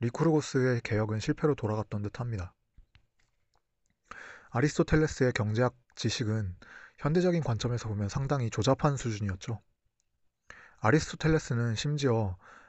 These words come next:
스파르타의 파-, 사회적 배-, 폐단 대부분을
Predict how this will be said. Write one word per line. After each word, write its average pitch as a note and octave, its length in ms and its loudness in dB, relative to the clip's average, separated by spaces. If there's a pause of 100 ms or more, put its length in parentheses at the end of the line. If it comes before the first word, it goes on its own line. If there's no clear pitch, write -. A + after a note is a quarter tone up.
(120)
스파르타의 E3 600 4
파-, D3+ 260 2
사회적 D#3 420 2
배-, - 140 0 (140)
폐단 E3 300 4
대부분을 G#2+ 680 -2